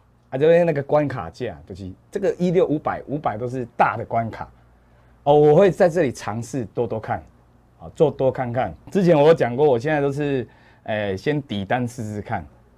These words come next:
啊，我就守一百点停损哦。也就是说，我允许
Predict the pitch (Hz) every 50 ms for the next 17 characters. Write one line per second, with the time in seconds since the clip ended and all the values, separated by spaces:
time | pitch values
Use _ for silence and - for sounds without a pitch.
0 | _ _ - 85 110 117 143 131 - 131 98 - - _ _ _ _ _ - 180
1 | - - - 104 131 135 - 117 92 82 - - 98 104 107 - 90 82 76 69
2 | 67 - - _ _ _ _ _ _ _ _ _ - 131 139 165 202 196 180 165
3 | 190 185 185 185 180 - - 135 131 135 131 123 143 175 170 - - 120 113